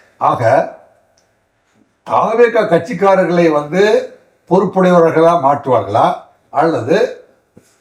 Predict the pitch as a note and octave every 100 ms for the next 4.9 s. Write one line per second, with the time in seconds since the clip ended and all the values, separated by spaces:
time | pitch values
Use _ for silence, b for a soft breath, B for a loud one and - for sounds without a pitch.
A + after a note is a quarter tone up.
0 | _ - G#3 C4 G3+ G#3+ G#3 F#3 F3 E3+
1 | E3+ G3+ F3+ G3 F#3+ F#3 D3 C3+ F3+ D#3
2 | E3+ E3 C3+ B2 A#2+ A#2+ D#3 D#3+ D3+ B2+
3 | C#3 F3 - - - _ - A3+ F3+ E3+
4 | D3 C#3 C3 B2+ A#2+ D#3+ F#3+ A2 F#2